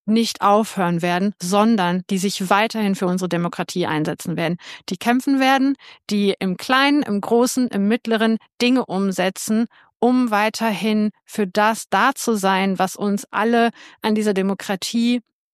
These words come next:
ja, ähm, uns so erfreut, dass wir sie haben und dass wir die weiterhin beschützen und bewahren wollen.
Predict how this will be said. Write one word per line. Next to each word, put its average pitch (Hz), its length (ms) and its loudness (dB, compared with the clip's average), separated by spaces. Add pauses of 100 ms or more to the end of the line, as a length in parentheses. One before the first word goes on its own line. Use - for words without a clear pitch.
(160)
ja, 240 420 2
ähm, 196 440 0
uns 247 220 2
so 240 80 2
erfreut, 196 760 0
dass 202 220 -2
wir 208 80 0
sie 190 160 -2
haben 277 400 4
und 220 440 0
dass 208 220 0
wir 214 140 2
die 196 200 -2
weiterhin 208 600 0
beschützen 220 420 -2
und 190 140 -2
bewahren 185 500 2
wollen. 170 280 0